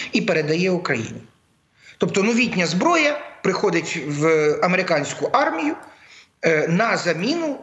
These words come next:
тої, що вони, е, ну, знімають з експлуатації. І от то, що вони знімають з експлуатації, йде Україні.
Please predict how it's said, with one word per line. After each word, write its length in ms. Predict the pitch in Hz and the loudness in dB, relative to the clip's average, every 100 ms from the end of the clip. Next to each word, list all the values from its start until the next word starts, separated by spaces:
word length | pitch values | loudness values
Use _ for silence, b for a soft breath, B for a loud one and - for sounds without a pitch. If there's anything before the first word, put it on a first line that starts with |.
| - | -6
тої, 280 | - 254 302 | 0 0 0
що 240 | - - 156 | -2 -2 -2
вони, 360 | 139 160 214 214 - | 0 0 0 0 -4
е, 80 | 135 127 - - | -4 -6 -6 -4
ну, 240 | 156 165 | 0 0
знімають 540 | 131 151 160 175 165 - 143 | 0 2 2 2 0 -2 -4
з 60 | |
експлуатації. 760 | 143 - 131 113 - - - - B B - | -4 0 -2 0 -4 -4 -6 -8 B B 0
І 40 | |
от 140 | 185 175 | 0 2
то, 100 | 202 | 0
що 180 | - 180 | 2 0
вони 180 | 175 | 0
знімають 380 | 156 170 151 139 | 0 0 2 0
з 40 | 135 | -2
експлуатації, 760 | - 147 156 349 349 190 135 | -2 -2 2 2 0 -2 -2
йде 260 | 139 240 - | 2 0 0
Україні. 380 | 180 156 113 | -2 -2 -4